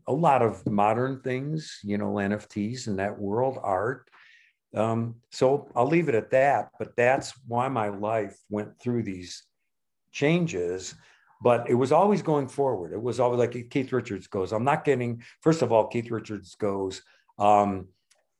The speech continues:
you know, "I don't like getting older, but the, the alternative is much worse." <laughs> And the second thing he says, "I'm not getting older, I'm evolving."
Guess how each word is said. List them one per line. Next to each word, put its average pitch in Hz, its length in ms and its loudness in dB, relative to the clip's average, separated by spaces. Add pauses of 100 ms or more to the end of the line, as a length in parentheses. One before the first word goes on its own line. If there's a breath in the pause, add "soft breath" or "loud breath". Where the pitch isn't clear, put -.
(220)
you 131 140 0
know, 110 280 2
"I 117 120 2
don't 135 160 4
like 117 180 2
getting 113 260 -2
older, 151 520 -2 (380)
but 113 260 0
the, 107 340 -6 (100)
the 110 100 4
alternative 101 520 2
is 95 160 -10
much 95 260 -8
worse." 113 480 -6 (180)
<laughs> - 0 - (920 loud breath)
And 135 200 4
the 123 40 4
second 139 320 4
thing 127 140 2
he 117 80 -2
says, 110 200 -4
"I'm 113 120 4
not 135 160 2
getting 127 220 6
older, 120 260 6
I'm 113 140 2
evolving." 101 720 0